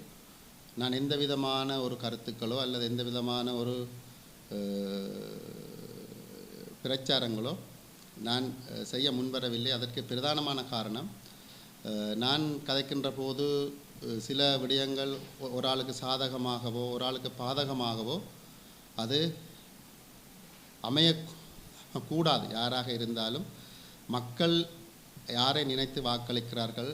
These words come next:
என்பதை அவர்கள் மக்கள் முடிவு செய்யட்டும் என்பது என்னுடைய கருத்தாக இருந்தது. அஹ், பல்வேறுபட்ட, அஹ், குழப்பங்களின் மத்தியில் இந்த ஜனாதிபதி தேர்தல் நடந்து முடிந்திருக்கிறது.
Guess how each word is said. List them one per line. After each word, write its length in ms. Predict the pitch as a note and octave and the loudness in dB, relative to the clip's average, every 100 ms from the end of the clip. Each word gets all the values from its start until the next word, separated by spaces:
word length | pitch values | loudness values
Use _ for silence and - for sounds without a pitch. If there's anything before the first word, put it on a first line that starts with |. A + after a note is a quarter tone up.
| - | -2
என்பதை 400 | A#2 A#2 A2+ C#3+ F#3 - - - - | -2 0 0 0 -2 -8 -16 -16 -10
அவர்கள் 420 | - B2+ C#3+ C3+ A#2+ | -2 0 2 2 2
மக்கள் 300 | A#2+ D3 C3+ | 2 0 2
முடிவு 220 | B2+ B2+ B2+ | 0 0 0
செய்யட்டும் 340 | A2+ A2 A2 | -2 0 0
என்பது 240 | G#2+ A2 C3+ | 0 0 0
என்னுடைய 340 | A#2+ A#2 B2 E3 - - - - | 2 4 4 2 -2 -12 -16 -6
கருத்தாக 400 | B2 B2 A#2+ B2+ | -2 0 2 2
இருந்தது. 460 | A#2+ A2+ G#2+ G2+ D3 - G#2 | 2 0 0 0 -2 -2 -2
அஹ், 140 | G#2+ - | -2 2
பல்வேறுபட்ட, 640 | C3+ D#3+ E3+ D#3+ D#3 - D#3 D#3 D#3+ - C3 C3 | 4 6 6 6 0 2 4 4 0 -8 -6 -2
அஹ், 420 | B2 A2+ A2 G#2+ G#2+ - | -2 0 0 -2 -2 4
குழப்பங்களின் 680 | C#3+ C#3+ D3+ D3 D3 C3+ B2 | 4 6 2 4 2 2 2
மத்தியில் 440 | A#2+ B2+ C3+ G#3 - - - | 0 0 0 0 -4 -14 -6
இந்த 120 | A#2+ | -2
ஜனாதிபதி 580 | A#2 C3 C#3+ C#3 C#3+ C3+ B2+ | 2 4 2 2 0 -4 -2
தேர்தல் 360 | B2+ A#2 D3+ G3+ - - - - - B2+ | 0 2 0 -2 -6 -16 -18 -18 -10 -4
நடந்து 340 | A#2+ C3 C#3+ | 0 0 0
முடிந்திருக்கிறது. 720 | B2+ A#2+ A2+ A2+ - G#2 A#2+ | 0 0 0 -2 -2 -4 -2